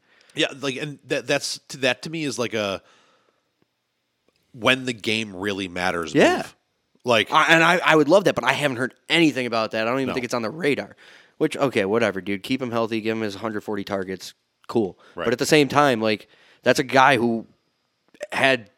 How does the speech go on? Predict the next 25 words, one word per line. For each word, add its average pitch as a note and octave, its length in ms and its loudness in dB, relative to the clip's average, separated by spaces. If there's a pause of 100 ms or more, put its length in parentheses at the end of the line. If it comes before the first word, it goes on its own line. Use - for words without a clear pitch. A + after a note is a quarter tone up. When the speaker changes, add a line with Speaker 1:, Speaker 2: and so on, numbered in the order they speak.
Speaker 2:
two D#3+ 460 4
punt F3 220 -4
returns F3 500 2
for F3 120 -2
touchdowns. F3+ 600 -2
Speaker 1:
Like, C#3+ 80 0
Speaker 2:
One D3 140 6
might D3 80 8
have C#3 60 6
Speaker 1:
he B2+ 60 2
Speaker 2:
just A#2+ 140 0
been A2 140 -2
preseason. A2 420 -4
But A#2+ 100 0
at D3 100 0
the F3 60 -2
point, E3+ 260 2
the, C3 100 2
the A#2 160 -8
point E3 260 6
is C3 140 4
he C#3 80 -2
can C3 120 -2
do D3+ 200 4
it, A2 120 0